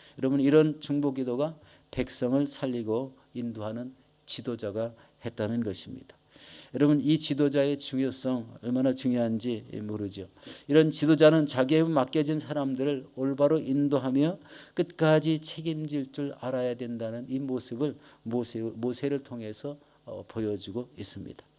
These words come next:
우리의 진정한 지도자이신 예수 그리스도께서 이 선한 목자로서 양들을 위해서 목숨을 버리시겠다고 말씀을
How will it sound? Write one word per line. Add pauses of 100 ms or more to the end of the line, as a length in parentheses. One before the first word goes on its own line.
(440)
우리의
진정한
지도자이신
예수
그리스도께서 (320)
이
선한 (200)
목자로서 (240)
양들을
위해서
목숨을
버리시겠다고 (220)
말씀을